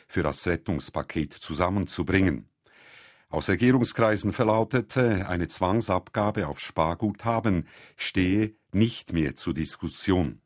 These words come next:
Das Parlament hatte diese Zwangsabgabe am Dienstag abgelehnt. In Zypern fehlt es zunehmend an Bargeld. Verschiedene Tankstellen und auch einige Einkaufsmärkte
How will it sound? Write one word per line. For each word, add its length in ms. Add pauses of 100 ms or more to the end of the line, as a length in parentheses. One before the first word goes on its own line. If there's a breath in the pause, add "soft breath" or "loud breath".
(100)
Das 180
Parlament 600
hatte 240
diese 340
Zwangsabgabe 1120
am 180
Dienstag 680 (100)
abgelehnt. 880 (1040 loud breath)
In 140
Zypern 480
fehlt 480
es 200
zunehmend 600
an 320
Bargeld. 640 (100)
Verschiedene 800
Tankstellen 640
und 160
auch 220
einige 340
Einkaufsmärkte 1120